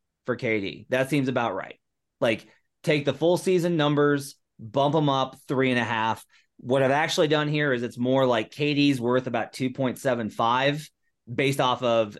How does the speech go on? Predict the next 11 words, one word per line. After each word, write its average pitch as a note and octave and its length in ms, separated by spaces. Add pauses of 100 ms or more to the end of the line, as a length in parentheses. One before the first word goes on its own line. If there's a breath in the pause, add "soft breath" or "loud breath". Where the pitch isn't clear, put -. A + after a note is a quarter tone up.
he's B2 240
usually C3 260
worth B2 300
three, C#3 540 (120)
but A#2+ 80
this B2 160
is, B2 60
like, A#2 140
a G#2+ 40
new A#2+ 220
environment. C3 640